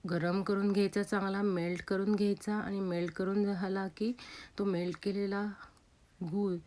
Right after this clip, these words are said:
आपण जे सर्व मिश्रण बारीक केले आहे त्यात टाकायचा. वरून थोडेसे तूप घालायचे आणि मग मिश्रण मिक्स करून छान असे लाडू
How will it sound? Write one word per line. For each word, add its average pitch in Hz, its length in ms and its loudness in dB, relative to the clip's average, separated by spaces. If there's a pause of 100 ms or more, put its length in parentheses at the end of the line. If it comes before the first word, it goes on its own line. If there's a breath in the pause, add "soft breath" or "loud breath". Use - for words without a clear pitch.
(340 loud breath)
आपण 190 340 0
जे 185 100 0
सर्व 196 360 -2
मिश्रण 202 520 2
बारीक 170 340 -2 (100)
केले 190 240 -2
आहे 196 320 0 (120)
त्यात 180 180 0 (140)
टाकायचा. 202 560 -2 (2000 loud breath)
वरून 180 340 2
थोडेसे 196 360 2 (160)
तूप 185 280 0
घालायचे 202 640 0 (120)
आणि 180 260 -2
मग 202 300 0 (400 loud breath)
मिश्रण 190 440 -4
मिक्स 190 500 -2 (140)
करून 180 420 -2
छान 180 500 -2 (180)
असे 196 400 -2
लाडू 165 500 0